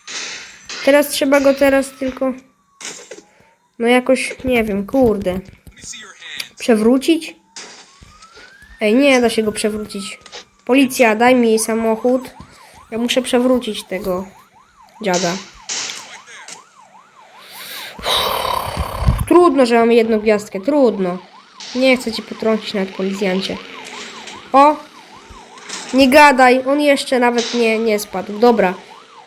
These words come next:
Ostatnia, moi drodzy, próba. Sorki.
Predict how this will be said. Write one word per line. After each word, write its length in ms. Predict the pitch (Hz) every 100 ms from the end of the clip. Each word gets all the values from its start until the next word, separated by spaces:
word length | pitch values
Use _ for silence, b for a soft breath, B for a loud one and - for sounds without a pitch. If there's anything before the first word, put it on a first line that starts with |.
| - - -
Ostatnia, 520 | 247 - 311 262 254
moi 180 | 247 233
drodzy, 260 | 226 220
próba. 360 | 220 208 190 175 - - _ _ _ _ _ - 1017 1077 1047 1017 1017 906 784 - - - - - - - - - - - - - - - - - - -
Sorki. 480 | - 269 226 220 190